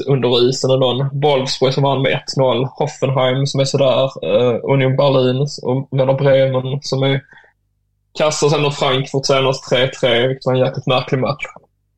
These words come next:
Så att detta blir den första riktiga stora utmaningen för deras del.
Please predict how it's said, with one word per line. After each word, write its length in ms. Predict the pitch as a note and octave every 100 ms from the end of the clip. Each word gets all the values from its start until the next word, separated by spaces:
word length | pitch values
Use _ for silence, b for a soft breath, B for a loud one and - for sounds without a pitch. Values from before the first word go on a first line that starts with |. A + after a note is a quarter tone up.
| _ _ -
Så 100 | -
att 60 | C#3+
detta 200 | D3 C3+
blir 120 | D3 C#3+
den 80 | C#3+
första 360 | C#3 C#3 -
riktiga 800 | C3+ - C#3+ - - - E3 D3+
stora 360 | C3+ C#3+ C3 C3+ C3+
utmaningen 480 | C#3+ B2 G#2+ B2+ C#3+
för 100 | D3+
deras 220 | C3 C#3
del. 300 | C3 G2+